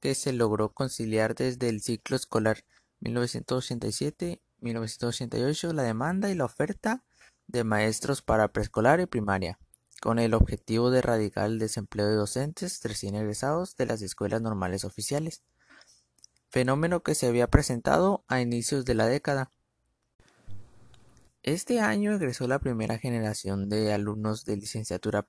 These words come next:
de preescolar, primaria y especialización. Se deduce que en el sexenio se profundizaron los rezagos educativos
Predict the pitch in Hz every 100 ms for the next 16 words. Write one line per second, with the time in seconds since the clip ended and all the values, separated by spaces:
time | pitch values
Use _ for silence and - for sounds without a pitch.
0 | - 110 - 107 - 113 165 220 277 -
1 | _ _ _ - 123 123 165 185 202 196
2 | _ - 117 - - 117 - 104 107 92
3 | - 98 92 - _ _ _ _ _ -
4 | - - - - - - - - - -
5 | _ _ _ _ _ _ - 127 131 127
6 | 131 156 156 147 135 117 - - 165 196
7 | 190 160 - 131 117 107 131 151 160 135
8 | 123 120 127 131 123 117 101 101 101 -
9 | - -